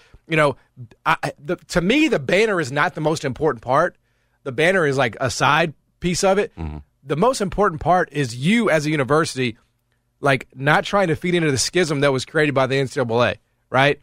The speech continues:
Speaker 2: Right.
Speaker 1: 'Cause those guys did. Those guys did distance them, themselves from the University of Memphis after all that. They did. I mean, C D R was gone for a while. We had him on the show. He talked about that, right?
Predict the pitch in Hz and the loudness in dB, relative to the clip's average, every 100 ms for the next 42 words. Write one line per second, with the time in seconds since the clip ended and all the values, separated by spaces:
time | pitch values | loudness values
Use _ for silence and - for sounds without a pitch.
0 | - 151 160 170 277 220 196 180 127 151 | -8 -2 2 2 0 2 0 0 -2 0
1 | 185 107 151 214 262 202 123 175 120 139 | 0 0 -2 2 0 0 -2 -4 0 -2
2 | 143 139 127 117 120 123 117 120 113 110 | -2 -6 -8 -6 -8 -6 -6 0 0 0
3 | - 127 120 120 117 113 117 117 147 110 | -2 -4 -2 0 0 0 -2 0 0 -2
4 | 110 107 - 107 101 101 95 117 107 143 | -2 -2 0 0 0 0 -2 -2 0 2
5 | 127 123 107 156 135 143 156 117 110 120 | 2 0 -2 0 2 2 2 -2 -8 -6
6 | 120 113 123 107 110 120 131 131 123 131 | -4 -4 -2 0 2 2 2 2 2 0
7 | 123 120 107 123 127 127 117 101 107 110 | -2 -4 0 0 0 0 0 0 -2 0
8 | 110 90 107 127 139 | -2 0 0 2 0